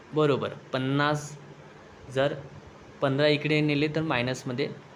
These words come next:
प्लसचे काय होणार? मायनस होणार. मग बघा दहा एक्समधून पंधरा एक्स वजा केले तर पाच एक्स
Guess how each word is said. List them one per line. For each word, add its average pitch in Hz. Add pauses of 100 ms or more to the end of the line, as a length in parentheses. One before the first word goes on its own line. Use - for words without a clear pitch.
(200)
प्लसचे 135
काय 135
होणार? 143
मायनस 120
होणार. 104 (480)
मग 131
बघा 135 (100)
दहा 131
एक्समधून 139
पंधरा 135
एक्स 139
वजा 135
केले 139
तर 143 (120)
पाच 120
एक्स 143